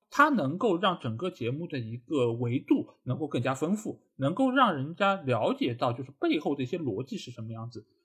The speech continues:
所以我觉得他但凡是能够出现在《足球第一视角》的节目中，我就会去听那期节目，而且我觉得也是能够获得我想要的一些东西，所以我非常喜欢他的一些个性。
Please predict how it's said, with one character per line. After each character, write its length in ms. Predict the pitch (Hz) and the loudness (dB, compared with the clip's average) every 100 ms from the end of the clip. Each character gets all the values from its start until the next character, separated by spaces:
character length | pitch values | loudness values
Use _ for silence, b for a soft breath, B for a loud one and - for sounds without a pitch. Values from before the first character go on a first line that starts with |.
| _ | _
所 80 | 277 | 4
以 20 | |
我 140 | 330 196 | 4 4
觉 140 | 202 | 0
得 40 | 202 | 4
他 280 | 339 339 - | 4 4 2
但 220 | 370 294 | 4 4
凡 180 | 127 123 | 2 -2
是 120 | - | -2
能 180 | 185 110 | -4 -4
够 120 | 151 | -4
出 220 | 160 - 254 | -6 -6 -4
现 160 | 262 | -4
在 140 | 165 113 | -4 -4
《足 180 | 135 | -2
球 80 | 143 | -2
第 140 | 147 147 | -2 -4
一 60 | |
视 120 | 151 | -4
角》 160 | - 104 | -6 -8
的 80 | 107 | -6
节 160 | 110 117 | -6 -4
目 120 | 143 | -2
中， 260 | 196 220 B B | -2 -2 B B
我 180 | 139 127 | -2 0
就 140 | 185 | 0
会 100 | 185 | -2
去 160 | 165 160 | -4 -8
听 300 | - 196 220 | -2 0 0
那 160 | 156 | -2
期 160 | 117 131 | -4 -10
节 180 | 113 104 | -10 -8
目， 220 | 127 - b | -8 -10 b
而 100 | - | -4
且 80 | 135 | 0
我 180 | 165 123 | 2 2
觉 220 | 110 120 | 0 -2
得 80 | 131 | -2
也 260 | 151 120 104 | -4 -4 -6
是 220 | - 160 | -6 -6
能 180 | 107 143 | -4 0
够 280 | 285 - - _ | 0 0 -4 _
获 240 | _ 165 113 | _ 0 2
得 100 | 117 | 0
我 160 | 117 | -2
想 220 | 135 104 | -4 -6
要 140 | 104 120 | -6 -6
的 80 | 110 | -6
一 40 | |
些 140 | 107 | -6
东 180 | 135 208 | -2 -2
西， 140 | 262 - | -4 -6
所 100 | - | -2
以 60 | 147 | 0
我 160 | 156 104 | 0 -2
非 240 | - 226 | -2 -2
常 180 | 190 190 | -2 -4
喜 220 | 196 - | -6 -8
欢 240 | - 151 | -2 -2
他 220 | 196 147 151 | 0 -2 -2
的 120 | 117 | -4
一 120 | 110 | -6
些 160 | - 139 | -6 -6
个 180 | 208 | -4
性。 220 | 135 123 | -4 -6